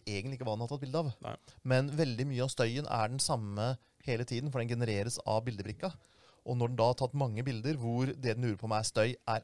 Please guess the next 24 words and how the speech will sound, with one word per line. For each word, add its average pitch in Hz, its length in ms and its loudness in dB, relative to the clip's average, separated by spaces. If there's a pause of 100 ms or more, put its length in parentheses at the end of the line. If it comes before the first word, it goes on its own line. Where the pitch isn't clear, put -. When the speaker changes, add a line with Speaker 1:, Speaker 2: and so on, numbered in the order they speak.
Speaker 1:
akkurat - 340 -6
samme 107 180 -6
på 117 40 -6
hver 113 140 0
bilde, 147 200 -6
mens 127 240 0
alt 120 200 -4
annet 107 180 0
har 135 100 -2
endret 117 140 -8
seg, 185 180 -4 (120)
Speaker 2:
Mm. 113 180 -4
Speaker 1:
så 107 80 -4
vet - 160 0
den 127 80 -6
hva 110 140 0
som - 80 -8
er - 20 -4
støy, 165 240 -4
og 151 80 -4
hva 110 100 -2
som 120 120 -8
er 113 60 -6
signal, 151 280 -4